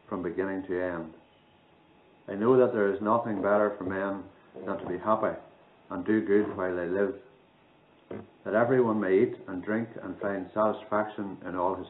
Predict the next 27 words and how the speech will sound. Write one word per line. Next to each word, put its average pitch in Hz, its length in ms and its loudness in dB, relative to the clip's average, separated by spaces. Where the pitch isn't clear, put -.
toil. 98 300 0
This 107 140 -4
is 98 180 -6
the 87 80 -8
gift 98 340 -4
of - 140 -14
God. 92 340 -2
I 98 80 -4
know 123 160 8
that 120 100 8
everything 113 580 0
God 98 300 0
does 110 320 4
will 92 160 -4
endure 98 460 0
forever. 92 480 -2
Nothing 120 400 0
can 104 160 -2
be 98 80 2
added 98 300 2
to 110 200 4
it, - 160 -4
and 92 120 -6
nothing 104 440 0
taken 95 360 -4
from 104 180 2
it. 90 80 -4